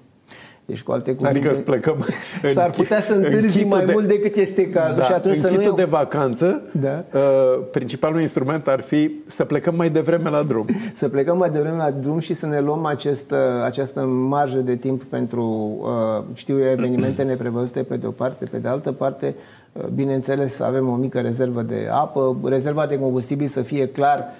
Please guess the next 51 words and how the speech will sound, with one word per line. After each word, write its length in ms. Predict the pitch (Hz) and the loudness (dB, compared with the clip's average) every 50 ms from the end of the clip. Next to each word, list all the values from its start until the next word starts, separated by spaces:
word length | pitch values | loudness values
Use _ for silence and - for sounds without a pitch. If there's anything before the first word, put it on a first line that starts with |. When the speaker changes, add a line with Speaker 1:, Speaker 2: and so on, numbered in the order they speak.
| - - | -10 -4
Speaker 1:
mai 200 | 107 123 120 117 | -2 -2 0 0
mare 340 | 120 127 151 165 170 160 147 131 | 0 2 2 2 2 2 2 2
<clears throat> 60 | 139 | 0
decât, 300 | 120 107 143 139 143 - - | 0 0 -2 -4 -6 -6 -4
uh, 160 | 143 135 127 123 | 0 0 0 0
distanța 480 | 123 139 127 - - 143 143 131 147 139 | 0 -2 -2 0 0 0 0 0 -2 0
de 100 | 135 135 | 0 0
parcurs, 500 | 127 - 123 123 117 - - 131 139 - | -2 0 -2 -2 -2 -2 -4 -4 -4 -2
pentru 220 | - 139 131 127 | -4 -4 -4 -4
că 80 | - 120 | -2 -2
există 560 | 120 123 120 139 147 147 - 143 131 127 123 123 123 127 | -2 -2 0 -2 -4 -4 -4 -2 -2 -2 0 -2 -4 -4
această 460 | 127 113 113 117 - 135 131 131 147 131 | -2 -4 -4 -2 0 -2 -2 0 -2 -4
tendință 520 | - 135 131 127 123 135 143 135 - 131 | -2 0 0 0 0 0 -2 -2 -2 -2
generală, 420 | 123 131 123 123 123 123 139 139 131 - | -2 -2 -2 -2 0 0 0 0 0 -2
cam 180 | - 127 127 123 | -2 -2 0 0
de 80 | 123 | -2
unde 200 | 123 127 123 127 123 | -2 -2 0 -2 -2
se 120 | 123 131 | -2 -2
iau 80 | 123 123 | -2 -2
benzină, 360 | 127 123 120 117 117 131 127 | -2 -2 -4 -4 -4 -4 -2
nu 100 | 120 120 | -2 -2
e 40 | 123 | 0
o 60 | 131 127 | -2 -2
problemă, 540 | 127 - 120 110 107 110 110 113 135 143 - - - - - _ - | -2 -2 -4 -4 -4 -4 -4 -4 -4 -6 -8 -12 -20 -20 -20 _ -6
dar 120 | - 113 | -4 -4
să 100 | 113 - | -2 0
nu 80 | 123 135 | 0 0
uităm 260 | 131 127 135 139 131 | 0 0 0 -2 -2
că 80 | - 135 | 0 0
noi 120 | 135 131 | 0 0
avem 220 | 127 123 135 135 | 0 0 0 0
autostrăzi 540 | 131 131 131 127 131 127 120 - 135 131 135 | 0 0 0 0 -2 -4 -4 -2 -4 -2 0
în 60 | 139 | 0
România 420 | 131 127 120 120 123 127 131 131 131 | 0 0 0 0 -2 -2 -2 -2 0
care 200 | 135 131 131 127 | 0 2 2 2
n-au 180 | 131 135 135 | 2 0 0
niciun 260 | 131 135 127 - 131 127 | 0 -2 -2 -2 -4 -4
fel 200 | 120 139 135 127 | 0 0 0 0
de 80 | 131 | 0
stație 400 | 123 123 - 131 123 - 135 139 | -2 0 0 -2 -2 0 -2 -2
peco, 340 | 139 - 135 110 - - 98 101 | 0 0 -2 -2 -2 -6 -8 -4
da? 180 | 110 117 120 117 | -4 -4 -4 -4
Niciun 220 | 117 117 - 117 117 | -6 -6 -6 -6 -6
fel 180 | 117 123 123 | -4 -4 -4
de 80 | 123 120 | -4 -4
stație 360 | 120 120 120 120 117 - 127 | -4 -4 -6 -6 -4 -4 -6
de 100 | 120 117 | -6 -4
distribuție 520 | 113 120 117 120 143 113 117 127 - - | -4 -4 -6 -6 -6 -6 -6 -6 -6 -6
a 40 | 120 | -8
carburanților, 800 | 110 - 117 113 113 117 113 107 110 113 - 107 120 127 135 - - - | -6 -6 -6 -6 -6 -6 -8 -8 -8 -8 -8 -6 -4 -4 -6 -6 -8 0
încă, 340 | - 196 160 135 117 - - | 0 0 0 0 -4 -8 -12